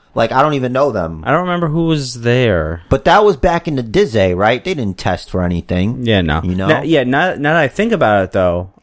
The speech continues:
Speaker 2: um, I, not Eric Young, but I feel like, um, I feel like Sanity is very similar to se-, to what serotonin was.
Speaker 1: Do you think that was Eric Young's idea?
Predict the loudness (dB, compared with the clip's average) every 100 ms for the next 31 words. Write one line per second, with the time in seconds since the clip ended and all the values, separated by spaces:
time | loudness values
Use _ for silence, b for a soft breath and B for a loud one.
0 | -2 2 2 2 2 -2 -4 -8 -10 _
1 | _ -16 -10 -8 -8 -10 -10 -10 -12 -12
2 | -12 -12 -18 _ _ _ -4 0 0 0
3 | 0 0 -2 -6 -2 2 2 2 -2 -4
4 | _ _ _ _ _ _ _ _ _ _
5 | _ _ _ _ b b b -4 0 0
6 | 0 -2 -4 0 0 0 0 0 0 -2
7 | -4 -2 0 0 -2 0 2 2 0 -2
8 | -8 -8 -8 -4 -2 -2 0 -2 0 -2
9 | -2 -2 -2 -4 -8 -12 -18 _ _ _
10 | _ _ _ _ _ _ _ _ _ _
11 | _ _ _ -2 -2 0 -2 0 2 2
12 | 2 2 0 -2 -2 -2 -2 -2 0 2
13 | 2 -2